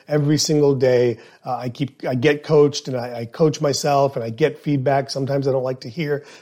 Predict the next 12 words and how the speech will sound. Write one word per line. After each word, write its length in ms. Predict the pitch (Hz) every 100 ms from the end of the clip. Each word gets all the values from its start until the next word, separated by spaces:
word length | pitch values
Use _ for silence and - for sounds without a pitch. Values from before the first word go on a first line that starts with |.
| _
the 100 | 147
feedback 460 | 156 143 143 139
from 100 | 131 127
that 140 | 135
one 140 | 135 127
sitting 220 | 151 135
over 160 | 127 123
there. 380 | 143 139 - - -
<laughs> 260 | - 165 277
So, 340 | 233 247 175
but 180 | 170 170
I, 180 | 156 151